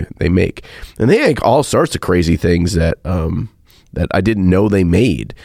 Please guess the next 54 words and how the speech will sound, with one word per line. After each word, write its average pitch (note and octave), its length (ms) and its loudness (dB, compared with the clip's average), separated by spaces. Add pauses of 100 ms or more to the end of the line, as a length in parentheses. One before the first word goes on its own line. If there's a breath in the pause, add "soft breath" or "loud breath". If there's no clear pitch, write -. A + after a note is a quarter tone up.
(140 loud breath)
They G2 80 -4
make, G2+ 180 0
like, - 200 -2
weird, F#2+ 240 0
like, G#2+ 260 -2
crackers - 460 -8
and D2+ 120 -6
stuff, - 380 -10
and G2 100 -2
they A2+ 40 4
make C#3 180 2
peanut G3 320 2
butter. - 240 -4 (340 loud breath)
And G#2+ 120 0
I A2+ 80 2
know B3+ 180 2
they C4+ 140 0
make A2+ 240 2
peanut A3+ 260 2
butter D#2+ 220 -2
because A2 260 2
one D3 260 4
time G2 440 0 (280 loud breath)
I A2 120 0
was F#2 320 2
there A2+ 440 2 (140)
for - 300 -2
work. A2 480 0
I G#2 60 0
was, F#2+ 100 2
I'm G2 160 2
a G2 60 2
member A2+ 300 2
of F#2+ 80 0
a F2+ 80 0
board G#2 560 2 (140)
that, F#2 400 0
uh, F#2 120 2
one F#2 120 4
of F#2 60 2
the F2 100 4
executives, F2+ 720 -2 (600 loud breath)
this - 120 -8
was, - 160 -6
like, D2+ 240 -8 (300)
I F#2 80 -6
don't D#2 100 -10
know, C#2 220 -12 (160)
seven, D#2 400 -4
eight - 100 -4
years F#2 180 2
ago D#2+ 200 0
now, D#2 180 0 (400 loud breath)
um, E2+ 400 0